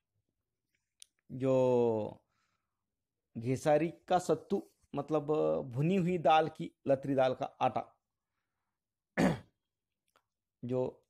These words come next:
भुनी हुई म्हणजे भाजलेल्या डाळीपासून केलेलं पीठ।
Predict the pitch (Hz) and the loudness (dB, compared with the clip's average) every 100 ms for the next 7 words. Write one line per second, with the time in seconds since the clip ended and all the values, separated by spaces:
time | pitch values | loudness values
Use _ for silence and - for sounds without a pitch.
0 | 107 127 143 139 139 - - 127 127 123 | -12 -4 -2 0 -2 -4 -10 -6 -4 -4
1 | 127 143 135 135 135 127 127 123 127 - | 0 2 4 2 2 -6 -6 -4 -4 -6
2 | - _ 147 | -8 _ -6